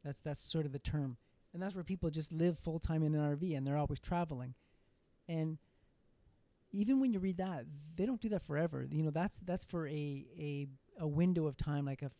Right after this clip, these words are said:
three or five year period. And then, you know, they, they get, they grow tired of, of not having a,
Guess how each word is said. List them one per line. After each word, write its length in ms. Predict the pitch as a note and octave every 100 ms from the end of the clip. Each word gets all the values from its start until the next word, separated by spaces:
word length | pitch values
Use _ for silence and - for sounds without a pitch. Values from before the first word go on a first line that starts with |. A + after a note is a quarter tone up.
| _ _ -
three 180 | F3
or 60 | D#3+
five 280 | - C#3+ C#3+
year 220 | C#3+ C3+
period. 380 | - F3+ E3+ D3
And 160 | C#3+
then, 180 | D#3+ D#3+ - - _ _ _ _ _ _ _ G3+ G3+
you 100 | F3
know, 80 |
they, 140 | E3+ E3
they 140 | E3+
get, 160 | F3 E3
they 80 | D#3
grow 160 | F3
tired 340 | D#3+ D#3 F#3+ C#3
of, 140 | B2+ C#3+
of 180 | D3+ C3 - _ _ -
not 200 | D#3 D3
having 340 | D#3 D#3 D#3
a, 220 | C3+ D3